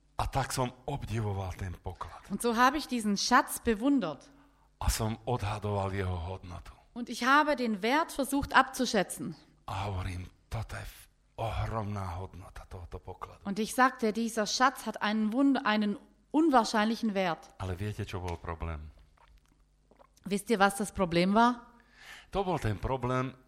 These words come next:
Speaker 1: že v tom sne som si uvedomil, že toto je len sen.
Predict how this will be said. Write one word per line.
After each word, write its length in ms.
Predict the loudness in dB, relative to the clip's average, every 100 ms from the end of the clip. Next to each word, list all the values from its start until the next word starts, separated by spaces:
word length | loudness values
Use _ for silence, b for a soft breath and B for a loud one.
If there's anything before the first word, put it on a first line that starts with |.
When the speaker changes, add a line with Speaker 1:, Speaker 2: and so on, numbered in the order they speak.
| -10
Speaker 1:
že 160 | -6 -6
v 80 |
tom 180 | -2 -4 -2
sne 300 | -6 -4 -4
som 160 | -4
si 160 | -4 -8
uvedomil, 640 | -4 -2 0 -2 -2 -4
že 140 | -4 -8
toto 240 | -8 -8 -8
je 80 |
len 220 | -6 -6 -8
sen. 320 | -10 -10